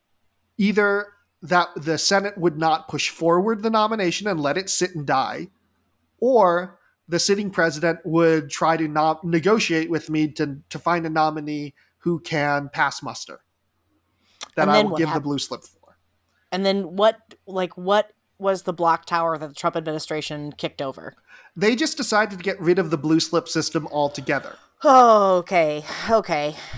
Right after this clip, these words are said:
Speaker 1: And
Speaker 2: All right.
Speaker 1: Mitch McConnell, who had used the blue slip system to block many Obama nominees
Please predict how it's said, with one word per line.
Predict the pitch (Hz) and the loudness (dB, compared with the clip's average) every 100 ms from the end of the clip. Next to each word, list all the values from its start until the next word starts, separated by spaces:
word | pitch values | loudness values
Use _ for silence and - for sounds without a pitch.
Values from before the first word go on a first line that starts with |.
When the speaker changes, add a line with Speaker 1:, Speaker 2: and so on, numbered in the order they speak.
| - | -2
Speaker 1:
And | 196 190 190 | 2 4 4
Speaker 2:
All | 190 | 4
right. | 185 196 - - - 196 | 0 -4 -8 -18 -10 -2
Speaker 1:
Mitch | 196 226 208 | 0 0 -2
McConnell, | 196 - 330 214 156 214 302 _ | -4 -2 0 2 2 0 -6 _
who | - 196 196 | -6 -2 0
had | 185 180 175 165 156 160 | 0 0 2 2 -2 -6
used | 147 226 269 214 | -4 0 0 0
the | 185 | -2
blue | 160 170 170 | 0 2 2
slip | - 165 | 0 -4
system | - 151 - 151 143 | -2 -6 -4 -6 -4
to | 151 | -6
block | 143 143 135 147 | -4 -4 -4 -8
many | 143 156 185 208 220 | -6 0 2 2 0
Obama | 208 175 165 165 156 | 2 2 2 2 0
nominees | 143 127 123 113 - - | -4 -6 -10 -16 -18 -18